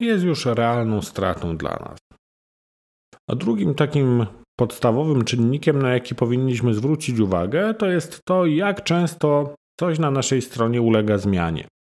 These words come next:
No bo jeśli mamy taką stronę, przykładowo tego warsztatu samochodowego, no to podejrzewam, że tam raczej rzadko cokolwiek jest zmieniane. Może jakiś numer telefonu się zmieni,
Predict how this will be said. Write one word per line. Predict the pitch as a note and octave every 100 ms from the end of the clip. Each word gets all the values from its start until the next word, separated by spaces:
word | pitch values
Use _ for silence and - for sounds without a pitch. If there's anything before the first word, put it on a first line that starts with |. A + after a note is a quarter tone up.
| _ _ _ _
No | C4
bo | A3+
jeśli | G#3 - E3+
mamy | D#3+ D#3+
taką | C#3+ C3+ - B2 A2+ G#2 F#2
stronę, | - - G2+ A2+ G#2
przykładowo | - - G#2+ G2+ G#2 G2+ G#2 G2 F#2+
tego | G#2 G2 F#2
warsztatu | F#2+ F#2+ - B2 A#2+
samochodowego, | - G#2 G2 G#2 G2 F2 A#2 G3+
no | A3+ A#3
to | G#3+
podejrzewam, | F#3 F#3 E3+ E3 E3 D#3
że | D3
tam | D#3 D3+
raczej | C#3+ D#3 D3 C#3+
rzadko | A#2+ C#3 D#3 D#3 A2+
cokolwiek | A2 G#2 A2 G#2+ G2+
jest | G2 F#2
zmieniane. | F#2 D#2 F#2+ B2 C3
Może | G#2 B2 B2+
jakiś | A2 - F2
numer | F#2 F2+ E2+
telefonu | E2 D#2+ - D#3+ D#3
się | C#3 B2+
zmieni, | C3 B2+ B2 B2